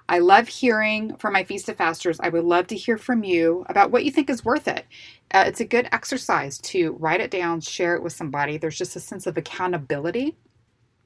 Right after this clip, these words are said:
that comes with that. So share those with me. Um, it would be really cool and kind of funny if you did it. Leave me an, a, a comment in iTunes. That would be hilarious with your heck yeahs.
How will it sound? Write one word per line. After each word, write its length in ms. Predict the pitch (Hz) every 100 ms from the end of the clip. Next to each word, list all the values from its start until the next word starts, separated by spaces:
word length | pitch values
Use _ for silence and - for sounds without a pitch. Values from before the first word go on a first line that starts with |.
| _
that 300 | 165 170 170
comes 300 | - 147 -
with 120 | -
that. 320 | - 123 - -
So 420 | - 196 185 180 - - - -
share 340 | - - 349 381
those 220 | 214 180
with 200 | 175 -
me. 280 | 151 - - -
Um, 540 | 202 208 202 208 208 _ _ _ _ _
it 100 | -
would 140 | 269 226
be 160 | 277
really 560 | 254 175 185 220 240 240
cool 500 | - 202 190 247 320 -
and 100 | 381
kind 180 | 190
of 80 | 160 -
funny 420 | 240 247 147 165
if 120 | 175
you 80 | 185
did 220 | 170 190
it. 300 | 190 190 - - - - _
Leave 220 | 185 214
me 100 | 262
an, 100 | 247
a, 300 | - 165 147 -
a 60 | 175
comment 400 | - 226 226 180
in 100 | 170
iTunes. 560 | 147 143 - - 135
That 160 | - 160
would 100 | 185
be 140 | 202
hilarious 560 | - 180 139 143 143 - -
with 180 | 156
your 120 | - 151
heck 240 | 143 -
yeahs. 420 | 135 - - -